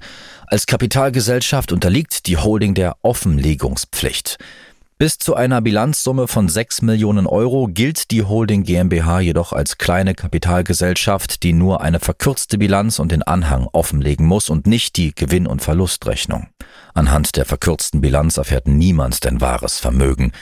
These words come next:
Viele Vermögenswerte sind nur mit ihrem Buchwert in der Bilanz erfasst, darunter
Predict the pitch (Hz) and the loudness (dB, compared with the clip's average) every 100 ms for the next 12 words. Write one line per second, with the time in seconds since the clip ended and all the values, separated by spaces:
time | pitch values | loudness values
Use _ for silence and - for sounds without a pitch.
0 | - - - - - 135 131 117 120 135 | -20 -20 -20 -8 -2 0 0 2 2 0
1 | 123 - 110 113 117 92 92 82 101 104 | -2 0 0 0 0 0 2 2 4 2
2 | 95 82 87 82 127 - 80 80 - 76 | 0 0 2 2 0 0 0 0 -2 -2
3 | 73 69 69 62 - - - - - - | -2 -2 -2 -2 -4 -6 -2 -4 -4 -8
4 | - 76 69 73 76 69 | -4 0 0 2 2 0